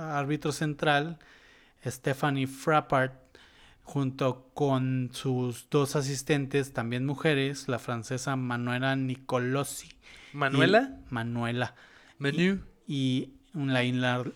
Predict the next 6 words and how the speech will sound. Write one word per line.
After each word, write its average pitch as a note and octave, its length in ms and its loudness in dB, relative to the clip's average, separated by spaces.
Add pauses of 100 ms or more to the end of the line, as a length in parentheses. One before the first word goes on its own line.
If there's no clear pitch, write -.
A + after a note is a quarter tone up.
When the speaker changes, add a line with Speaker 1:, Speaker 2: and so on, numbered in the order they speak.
Speaker 1:
irlandesa C3+ 920 2
Michelle C#3 480 0 (100)
O'Neill. B2+ 500 0 (600)
Entre B2+ 300 -2
ellas C#3 260 0
tres C#3 540 -2